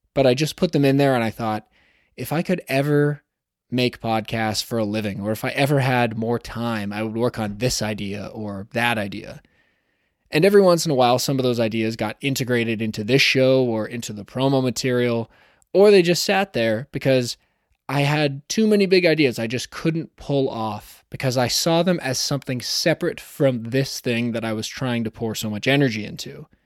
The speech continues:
To be more specific, I've got a basic write-up for three entirely separate shows beyond this one that I would like to do one day.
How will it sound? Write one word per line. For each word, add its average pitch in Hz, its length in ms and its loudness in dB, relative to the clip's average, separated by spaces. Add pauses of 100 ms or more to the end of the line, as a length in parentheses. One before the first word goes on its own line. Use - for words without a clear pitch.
(1080)
To 143 100 -2
be 139 80 4
more 139 200 4
specific, 131 600 -2
I've 127 260 0
got 123 260 -2
a 127 40 -6
basic 139 340 -4
write-up 120 440 -4 (220)
for 135 180 -6
three 160 400 0
entirely 180 580 2
separate 151 320 -2
shows 113 420 -4
beyond 117 300 -2
this 120 200 -4
one 113 260 -4 (320)
that 120 280 -2
I 160 120 2
would 196 160 2
like 160 240 2
to 143 120 -4
do 127 140 -2
one 104 200 -6
day. - 260 -16